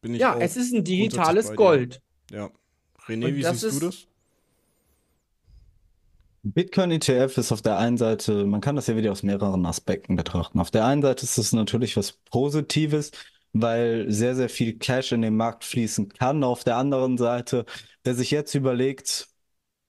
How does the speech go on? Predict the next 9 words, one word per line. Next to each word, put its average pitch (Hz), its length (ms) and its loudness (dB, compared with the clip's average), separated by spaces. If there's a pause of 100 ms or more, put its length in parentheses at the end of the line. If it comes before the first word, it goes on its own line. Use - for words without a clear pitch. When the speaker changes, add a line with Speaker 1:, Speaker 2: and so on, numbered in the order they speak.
(560)
Speaker 3:
BlackRock 143 540 0
hat 143 180 -2
über 110 540 2
Tochter, 135 420 0
Partnerfirmen, 117 800 0
whatever 107 480 0
schon 98 540 -2
Bitcoins 107 480 -2
gekauft. 98 500 -2